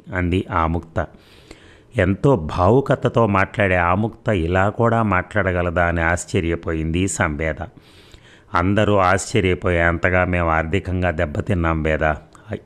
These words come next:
ఈ దెబ్బల నుంచి మేము కోలుకోవటం జరిగే పని కాదు, అంది బాధగా.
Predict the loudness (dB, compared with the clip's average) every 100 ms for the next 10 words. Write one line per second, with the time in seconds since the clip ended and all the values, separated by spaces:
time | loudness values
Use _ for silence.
0 | 0 2 2 0 0 0 0 -2 -2 -2
1 | 0 2 2 2 0 0 0 0 2 0
2 | 0 -6 -2 0 0 -4 -6 -4 -2 0
3 | 0 -2 -4 -2 -2 -6 -8